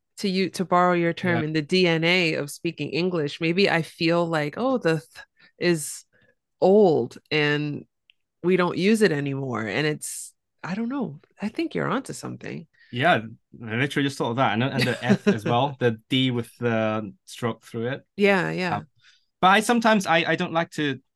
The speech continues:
Speaker 2: to talk of, like, whether a language is old or not, because that comes with various connotations. 'Cause we have the
Speaker 1: Mm-hmm.
Speaker 2: same problem with Cantonese. Lots of people, when they want to promote Cantonese, we say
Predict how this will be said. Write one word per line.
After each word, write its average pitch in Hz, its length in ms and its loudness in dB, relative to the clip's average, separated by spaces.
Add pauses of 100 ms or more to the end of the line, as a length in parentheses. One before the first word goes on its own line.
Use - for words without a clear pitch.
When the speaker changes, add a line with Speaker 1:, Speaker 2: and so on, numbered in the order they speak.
(120)
Speaker 2:
to 131 260 0 (680)
talk 143 360 -4
of, 123 100 -6
like, 120 340 -2
whether 123 240 -2
a 110 80 -2
language 110 480 -6
is 101 300 -12 (120)
old 110 300 -6
or 104 80 -8
not, 113 300 -8
because 110 440 -6 (480)
that 131 160 -4
comes 127 280 -4
with 107 180 -8
various 117 600 -2 (340)
connotations. 104 920 -8
'Cause 135 120 -4
we 170 120 2
have 185 120 4
the 175 80 -6
Speaker 1:
Mm-hmm. - 40 -6
Speaker 2:
same 147 180 0
problem 131 160 -4
with 113 100 -10
Cantonese. 110 680 -6 (360)
Lots 160 180 -2
of 135 100 -8
people, 131 460 -2 (220)
when 120 180 -2
they 117 60 0
want 120 180 0
to 120 40 -10
promote 131 360 -2
Cantonese, 101 600 -8
we 117 120 -8
say 104 520 -10